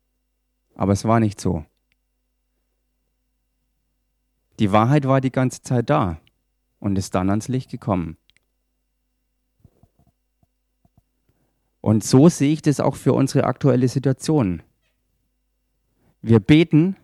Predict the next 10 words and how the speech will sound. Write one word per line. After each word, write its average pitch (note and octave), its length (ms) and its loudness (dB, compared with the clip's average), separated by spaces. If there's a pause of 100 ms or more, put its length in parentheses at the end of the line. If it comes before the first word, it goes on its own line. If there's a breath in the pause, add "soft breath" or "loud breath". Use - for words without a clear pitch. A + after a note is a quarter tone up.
(880)
und A2+ 180 -4
Gott - 420 2
kommt C3 360 2
auf A#2+ 160 0
seine D#3 420 0
Art C3+ 180 0
und C3+ 140 -2
Weise A2+ 400 0
zum A#2 240 -6
Zug, - 460 0